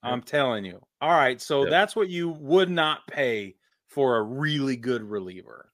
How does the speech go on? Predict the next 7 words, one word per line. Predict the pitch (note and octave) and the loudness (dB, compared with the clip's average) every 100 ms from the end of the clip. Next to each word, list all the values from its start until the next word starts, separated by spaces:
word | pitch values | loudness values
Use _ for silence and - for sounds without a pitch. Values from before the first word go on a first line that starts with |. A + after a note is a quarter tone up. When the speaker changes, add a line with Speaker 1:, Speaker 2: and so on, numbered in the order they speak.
| - | -18
Speaker 1:
Okay. | G#2 A#2 G#2+ G2 _ _ _ _ _ | -8 -4 -4 -4 _ _ _ _ _
What | A#2+ D#3 F#3 F3+ | -4 -2 -2 -4
would | D#3 C3+ | -6 -6
you | D3+ C#3+ | -6 -6
pay | - C#3 B2 G#2+ G2+ | -2 0 2 0 -4
for | - B2 B2 B2 - | -8 -4 -4 -6 -6
a | A#2+ | -8